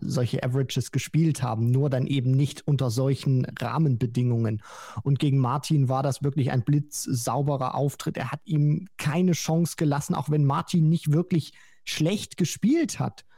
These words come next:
Also das war, fand ich, wirklich ein guter Auftritt von Martin Schindler. Nur es hat einfach nicht so gewirkt,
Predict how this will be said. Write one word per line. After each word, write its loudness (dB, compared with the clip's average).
Also 0
das 0
war, -2
fand -2
ich, 0
wirklich 2
ein 4
guter 2
Auftritt -2
von 2
Martin 2
Schindler. 2
Nur 2
es -4
hat -6
einfach -2
nicht 2
so 2
gewirkt, 2